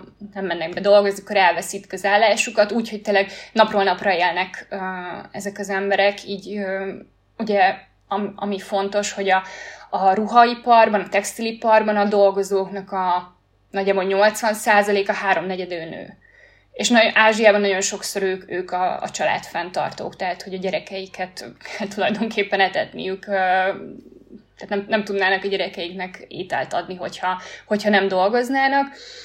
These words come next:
És, ö, hát ugye ez a tragédia akkor felhívta a, a figyelmet erre a plo-, problémára. Hát, ö,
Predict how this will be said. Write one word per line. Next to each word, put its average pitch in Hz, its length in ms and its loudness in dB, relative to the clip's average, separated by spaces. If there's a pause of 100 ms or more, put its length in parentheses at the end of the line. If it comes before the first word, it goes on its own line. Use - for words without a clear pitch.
(380)
És, 233 480 4
ö, 254 80 4 (300)
hát 240 160 0
ugye 233 140 4
ez 214 100 2
a 214 80 2
tragédia 202 500 2
akkor 202 600 -2
felhívta 185 840 -2
a, 180 360 -2
a 208 100 0
figyelmet 196 540 0
erre 190 200 2
a 180 60 2
plo-, 202 340 -4
problémára. 233 760 4 (1160)
Hát, 220 200 -10
ö, 214 320 2